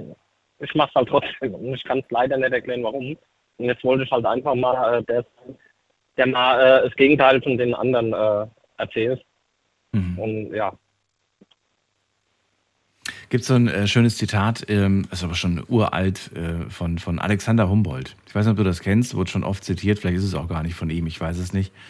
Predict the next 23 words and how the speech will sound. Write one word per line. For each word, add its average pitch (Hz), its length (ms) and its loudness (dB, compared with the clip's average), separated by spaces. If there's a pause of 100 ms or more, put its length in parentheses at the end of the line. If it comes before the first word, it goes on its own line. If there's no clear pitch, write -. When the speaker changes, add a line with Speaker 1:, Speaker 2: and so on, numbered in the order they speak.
(420)
Speaker 2:
Aber 95 260 0
es 90 140 -4
lautet, 107 400 2
und 85 60 -4
das 87 120 -4
habe 95 120 0
ich 95 120 -4
mir 78 100 -2
auch 85 140 -6
gemerkt, 85 400 -2 (400)
Wohlstand 156 640 4
ist, - 360 -2 (460)
wenn 92 120 0
man 95 180 4
mit 87 240 -2
Geld, 110 560 2 (840)
äh, 90 320 -2
das 98 260 -2
man 110 160 4
nicht 87 260 0
hat, - 360 -2 (640)
Dinge 127 220 4
kauft, 113 640 -2